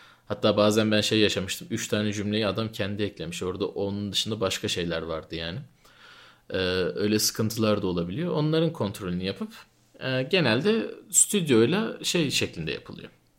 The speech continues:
Ee, sen stüdyoysan,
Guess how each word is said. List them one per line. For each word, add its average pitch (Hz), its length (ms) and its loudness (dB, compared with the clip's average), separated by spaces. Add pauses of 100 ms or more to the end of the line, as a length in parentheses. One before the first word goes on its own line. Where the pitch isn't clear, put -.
(1040)
Ee, 104 640 -2 (260)
sen - 280 2
stüdyoysan, 214 760 2